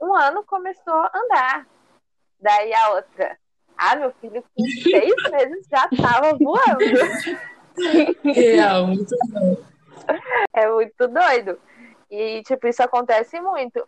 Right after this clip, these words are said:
Speaker 1: E aí, por isso que eu saí desses grupos, desses fóruns, porque, nossa, tipo, uma coisa que era pra, tipo, ser uma,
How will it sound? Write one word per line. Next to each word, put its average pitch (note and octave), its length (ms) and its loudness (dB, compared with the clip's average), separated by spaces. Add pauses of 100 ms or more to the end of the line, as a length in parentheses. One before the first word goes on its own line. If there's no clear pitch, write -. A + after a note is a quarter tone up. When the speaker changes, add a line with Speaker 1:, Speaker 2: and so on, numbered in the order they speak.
Speaker 1:
E D4 100 -4
aí, C#4+ 160 2
por D#4 160 -4
isso D#4+ 120 -6
que - 80 -4
eu - 60 0
saí D5+ 220 -2
desses G4+ 280 -4
grupos, B3+ 800 0
desses A#3+ 300 -6 (160)
fóruns, A3 840 2 (320)
porque, B3 540 -4
nossa, C4+ 440 -2 (200)
tipo, - 140 -20 (200)
uma C#4+ 220 0
coisa C#4+ 320 2
que C#4 100 -2
era C4 180 2
pra, C4 280 -2
tipo, - 240 -10
ser A#3+ 180 -12
uma, A#3 340 -6